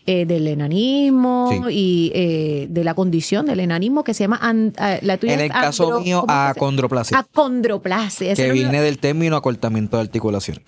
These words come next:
Speaker 1: Exactamente, exactamente. ¿Cuáles serían esa, esas palabras, esa,
Speaker 2: Es
Speaker 1: esos acercamientos indebidos?
Speaker 2: Es que yo creo que, que el, el, el, el problema no es el acercamiento, el problema es que realmente si tú quieres hacer, por lo menos en mi caso, Luis Galán, Luis Galán,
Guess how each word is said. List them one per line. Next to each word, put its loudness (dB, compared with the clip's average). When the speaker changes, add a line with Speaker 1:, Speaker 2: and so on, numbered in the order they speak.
Speaker 1:
Exactamente, 0
exactamente. -4
¿Cuáles 0
serían 0
esa, 0
esas -2
palabras, 0
esa, 0
Speaker 2:
Es 0
Speaker 1:
esos 0
acercamientos 0
indebidos? 0
Speaker 2:
Es 2
que 2
yo 2
creo 2
que, 0
que -2
el, 0
el, 2
el, 0
el 2
problema 0
no -2
es -4
el 2
acercamiento, -2
el 0
problema -2
es -8
que -2
realmente -2
si -6
tú -4
quieres -4
hacer, -4
por 0
lo 0
menos 0
en 0
mi 0
caso, -2
Luis -2
Galán, -2
Luis -4
Galán, -4